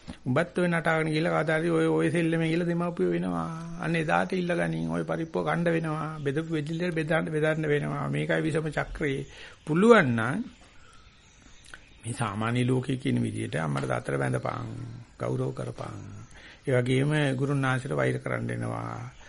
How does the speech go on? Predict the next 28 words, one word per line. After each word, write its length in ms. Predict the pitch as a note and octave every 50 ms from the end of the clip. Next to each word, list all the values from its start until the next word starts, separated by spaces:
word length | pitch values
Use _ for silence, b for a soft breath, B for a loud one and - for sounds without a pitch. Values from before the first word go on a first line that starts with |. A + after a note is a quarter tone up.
| B B
උඹ 160 | B - C#3
දක්ෂ 300 | C3 C3 B2 B2 - -
වුණොත් 320 | E3+ D3 D3 F3 F#3+ F#3+
උඹ 120 | F#3 F3 F3+ F3
ගුරුන් 240 | E3 E3+ E3+ F3
වහන්සේ 240 | E3+ D#3+ D#3+ D3 D3
කෙනෙක් 240 | C#3+ D3 C#3+ C#3+ C#3
වෙනවා. 380 | - C#3 C3 C3 B2+ B2+ B2 B2+
ඒක 140 | D3 D3
තමයි 200 | D3+ E3 E3+ F#3
දඬුවම. 380 | F3 D#3 C3+ C3 A#2+ G#2 F#2 - - - - - - - - -
ශාසනය 420 | - - C#3 C3 C3+ B2+ D3+ D3 C3
හම්බ 280 | - - D3+ D3 C3+ C3+
වෙන, 160 | C#3 C#3 D3
එහෙම 680 | G3+ C#4 - - - - - - - - - - C#3 C3
නැත්නම් 280 | C3+ C3+ - C#3+ C3
මේ 160 | B2 B2 A2+ A2 - A3+ -
සංසාරයෙන් 500 | - - C#3+ C#3 C3+ C#3+ C#3+ C#3 C#3 C#3
බෙදා 240 | B2+ B2+ B2 C#3 F#3 G3+
එදාට 280 | G3 G3 A3+ B3 A#3+
කාපන්. 340 | G#3 E3 A2 G#2+ - F#2 - - - - - - B B B B B B B B
එදාට 300 | - C#3 C#3 D3 D#3+ D#3+ D#3 - - C#3+ C#3+ C#3 - - - -
අඬා 300 | - C3 C3+ C#3 D#3+ E3+
අඬා 260 | F#3+ F#3+ G3+ A#3+ C#4+
කන්නේ. 400 | B3+ - F#3+ D#3+ A#2 F#2 F#2 F#2
අනේ 340 | - A#2 B2 A#2+ B2 C3 C#3+
මම 240 | D3 D3 C#3 C#3 C#3
ඉන්නකම් 560 | C3 A#2+ A#2+ C3 C#3+ D#3 E3 D#3 D3+ C#3 A#2